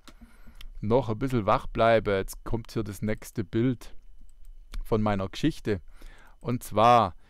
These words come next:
der Biber, der hat versucht rauszugehen, ja. Es ist flussabwärts, also hier ist so ein Kanal. Von diesem Schacht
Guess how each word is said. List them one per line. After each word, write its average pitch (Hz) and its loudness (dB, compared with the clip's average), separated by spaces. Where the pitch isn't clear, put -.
der 127 6
Biber, 170 2
der 139 4
hat 139 4
versucht - -4
rauszugehen, 95 -2
ja. 117 -2
Es 113 -4
ist 131 -4
flussabwärts, - 0
also 120 2
hier 117 2
ist - -2
so - -2
ein 120 0
Kanal. 95 2
Von 107 -2
diesem 107 -4
Schacht - -2